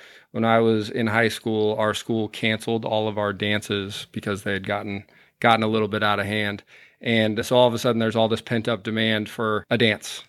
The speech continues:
a party, right? Amongst, you know, fifteen, sixteen, seventeen-year-olds. And so we threw a party, and that was, you know, that kinda, like, kicked into a, I guess, a four or five year thing, starting in the middle of high school, bleeding into college and not quite beyond of,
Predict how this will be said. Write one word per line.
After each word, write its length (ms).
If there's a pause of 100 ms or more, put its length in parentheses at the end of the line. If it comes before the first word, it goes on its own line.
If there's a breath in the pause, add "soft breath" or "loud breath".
a 60
party, 380 (180)
right? 320
Amongst, 580
you 160
know, 60
fifteen, 320
sixteen, 340
seventeen-year-olds. 720
And 260
so 480
we 160
threw 160
a 20
party, 440
and 120
that 140
was, 400 (200)
you 120
know, 100
that 200
kinda, 180
like, 320
kicked 280
into 380
a, 280 (680 loud breath)
I 60
guess, 160
a 80
four 260
or 60
five 340
year 140
thing, 380
starting 340
in 60
the 60
middle 200
of 60
high 140
school, 460 (360 soft breath)
bleeding 680
into 220
college 520
and 100
not 240
quite 280
beyond 640
of, 540